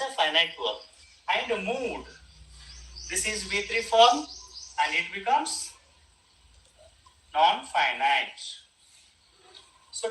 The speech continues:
to infinitive verb. ನಮ್ಗೆ ಜಾಸ್ತಿ ಕಾನ್ಸಂಟ್ರೇಷನ್ ಇರ್ಬೇಕಾಗಿರೋದು to infinitive ವರ್ಗು. ಯಾಕೆ ಅದ್ರ ಮೇಲೆ ನಮ್ಗೆ ಎಕ್ಸಾಮ್ ಅಲ್ಲಿ ಕೇಳ್ತಾರೆ.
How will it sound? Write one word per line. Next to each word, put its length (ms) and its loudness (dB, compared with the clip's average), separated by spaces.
to 60 -6
infinitive 640 0
verb. 160 2
ನಮ್ಗೆ 300 4
ಜಾಸ್ತಿ 340 2
ಕಾನ್ಸಂಟ್ರೇಷನ್ 600 0
ಇರ್ಬೇಕಾಗಿರೋದು 680 -6
to 160 0
infinitive 600 -4
ವರ್ಗು. 220 -6
ಯಾಕೆ 220 0
ಅದ್ರ 200 0
ಮೇಲೆ 220 -2
ನಮ್ಗೆ 260 -6
ಎಕ್ಸಾಮ್ 360 -2
ಅಲ್ಲಿ 380 0
ಕೇಳ್ತಾರೆ. 380 -4